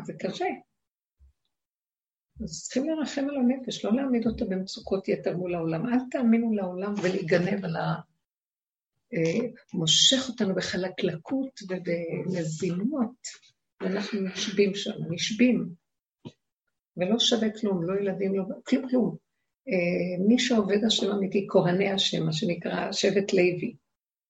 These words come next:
משה רבנו, אני אומרת את זה מדי פעם, משה רבנו, שהוא ברך את, אה, את עם ישראל, וזאת הברכה, פרשה אחרונה, כל שבט ושבט ברך אותו. אז מה הוא מברך את שבט לוי?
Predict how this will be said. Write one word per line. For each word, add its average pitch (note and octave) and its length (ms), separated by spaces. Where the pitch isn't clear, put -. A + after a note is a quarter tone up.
משה G3+ 300
רבנו, F#3+ 260
אני F3 100
אומרת G3 240
את E3+ 60
זה E3+ 80
מדי E3 160
פעם, F#3+ 240
משה G#3 320
רבנו, G#3 400
שהוא F3 240
ברך E3+ 520
את, - 440
אה, D#3 480
את E3+ 200
עם F#3 100
ישראל, G3 500
וזאת F#3+ 400
הברכה, D#3+ 400
פרשה D#3 340
אחרונה, D#3+ 460
כל A3+ 200
שבט G#3 400
ושבט - 480
ברך E3 440
אותו. - 220
אז F3 280
מה F#3 140
הוא G#3 140
מברך F3+ 500
את G3+ 120
שבט F#3+ 400
לוי? D#3+ 380